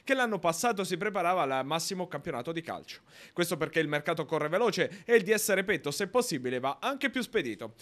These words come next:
Ha già messo in cascina i sì di parecchi elementi che saranno l'ossatura del Pescara che sarà.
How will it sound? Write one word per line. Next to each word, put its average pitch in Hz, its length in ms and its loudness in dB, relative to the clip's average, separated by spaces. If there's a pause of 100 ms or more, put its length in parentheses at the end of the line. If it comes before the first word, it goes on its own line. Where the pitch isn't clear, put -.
(140)
Ha 247 140 4
già 240 100 4
messo 220 240 0
in 180 60 -6
cascina 175 380 0
i 160 60 2
sì 208 200 -4
di 165 100 0
parecchi 160 300 0
elementi 208 340 -2
che 139 80 -4
saranno 139 320 -4
l'ossatura 175 480 -2
del 147 140 -2
Pescara 139 400 -4
che 147 80 -8
sarà. 123 220 -4